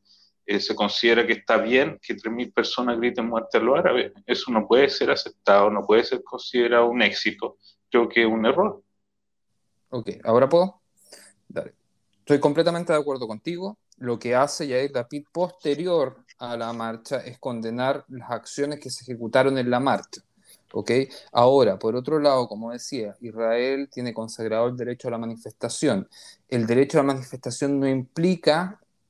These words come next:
Speaker 2: los gritos que van a ser hechos porque no so-, no se saben de antemano,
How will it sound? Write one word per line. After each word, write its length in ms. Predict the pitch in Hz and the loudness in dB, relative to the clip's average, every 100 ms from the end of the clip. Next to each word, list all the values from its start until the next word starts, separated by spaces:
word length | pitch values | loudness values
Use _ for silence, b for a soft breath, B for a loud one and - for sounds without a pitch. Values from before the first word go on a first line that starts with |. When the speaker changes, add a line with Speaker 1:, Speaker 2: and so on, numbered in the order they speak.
| _ _ _ _ _ | _ _ _ _ _
Speaker 2:
los 580 | 139 139 151 160 - - | 2 6 6 4 -4 -20
gritos 520 | - 131 135 151 170 - | -20 -6 -4 -2 -4 -4
que 100 | 127 | -2
van 200 | 131 139 | -2 -4
a 60 | |
ser 300 | 131 156 147 143 | -6 -4 -4 -6
hechos 320 | 165 - 160 | -8 -10 -10
porque 260 | 131 127 123 | -10 -6 -4
no 180 | 127 | -4
so-, 240 | 127 - 131 | -6 -8 -6
no 120 | 123 | -6
se 100 | 120 | -8
saben 420 | 110 135 135 131 | -4 0 2 0
de 80 | 123 | -2
antemano, 720 | 117 113 135 180 220 185 104 | -4 -4 -4 0 0 0 -4